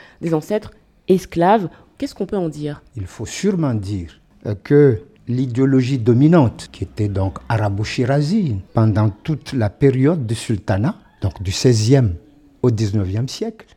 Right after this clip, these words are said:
Speaker 2: repose sur une bipolarisation ethnoculturelle de la société. D'une part, vous avez les arabo-chirasis présentés comme, euh, la classe supérieure,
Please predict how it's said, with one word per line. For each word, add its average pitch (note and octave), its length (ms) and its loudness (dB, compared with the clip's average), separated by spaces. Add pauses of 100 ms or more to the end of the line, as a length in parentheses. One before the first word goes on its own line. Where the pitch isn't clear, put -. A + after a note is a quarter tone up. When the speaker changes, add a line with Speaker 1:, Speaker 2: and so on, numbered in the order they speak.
Speaker 2:
repose E3 800 2 (160)
sur D#3 480 0
une B2 220 4
bipolarisation C#3+ 1200 4 (300)
ethnoculturelle E3+ 1000 0
de B2 80 0
la A#2 100 2
société. - 680 -4 (260)
D'une D#3 260 6
part, C3 400 4 (460)
vous A2 180 0
avez C3+ 260 4
les A#2+ 220 2
arabo-chirasis A2+ 1600 0 (100)
présentés C#3 560 4
comme, B2 340 4
euh, A2+ 140 2 (160)
la A2+ 100 2
classe - 300 -6
supérieure, D#3 540 0